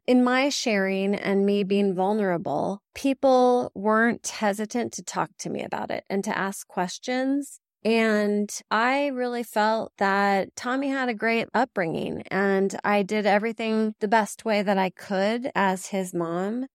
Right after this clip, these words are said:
And I don't want other families to feel like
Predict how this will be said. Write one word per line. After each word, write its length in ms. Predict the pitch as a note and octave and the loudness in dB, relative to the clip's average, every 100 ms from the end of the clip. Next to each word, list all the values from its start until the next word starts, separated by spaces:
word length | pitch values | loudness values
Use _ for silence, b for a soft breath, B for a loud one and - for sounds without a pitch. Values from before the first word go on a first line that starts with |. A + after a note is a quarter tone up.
| _ _ | _ _
And 640 | G#3+ A3 G#3+ G#3+ G#3 G#3 G#3+ - - | 2 4 4 4 4 2 0 -4 0
I 360 | G#3+ A#3+ B3+ G#3+ | 2 2 0 2
don't 280 | A3+ A3 | 2 2
want 260 | - G#3+ G3+ | 2 0 2
other 260 | F#3+ G3+ G3 | 2 2 2
families 720 | F#3+ F#3 G3 G3+ G#3+ A3 - | 0 0 2 0 0 -2 -6
to 180 | - G3+ | -6 -6
feel 360 | - F#3+ G3 G3 | -4 0 2 4
like 320 | F#3 F#3 | 2 0